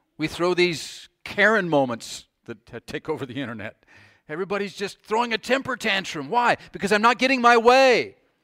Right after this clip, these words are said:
And there's division, there's distrust, there's anger. Revenge rules. It's all about reparations and getting even, getting my fair shake. And perversion is piled on perversion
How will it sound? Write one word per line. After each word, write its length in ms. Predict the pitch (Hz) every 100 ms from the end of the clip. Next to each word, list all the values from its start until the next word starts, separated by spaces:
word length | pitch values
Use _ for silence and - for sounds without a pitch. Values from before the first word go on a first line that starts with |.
| _ _
And 100 | 160
there's 140 | 135 -
division, 720 | 123 - 247 294 226 254 233
there's 220 | 143 120
distrust, 1040 | - 208 220 - - 190 226 220 - - - _ _ _
there's 180 | 131 - -
anger. 800 | 185 240 240 233 247 240 240 - - _ _ _ _ _ _ _ _
Revenge 880 | 143 165 143 110 175 226 254 240 -
rules. 920 | 135 180 233 262 269 254 208 - - - -
It's 200 | 160 - -
all 200 | - 196
about 300 | 214 196 170
reparations 920 | 196 214 190 190 220 226 220 226 214 165
and 160 | 143
getting 300 | 202 208 170
even, 420 | 175 240 233 233
getting 300 | 156 208 220
my 260 | 170 175 220
fair 400 | 220 - 208 226
shake. 640 | - - 190 214 226 - - _ _ _ _ _ _ _ _ _ _ _ _ -
And 280 | 165 151
perversion 880 | - 165 127 - 262 277 226 220 214
is 240 | - 151 -
piled 600 | - - 190 208 208 190
on 220 | 160 160 147
perversion 960 | - 139 107 151 185 185 170 170 151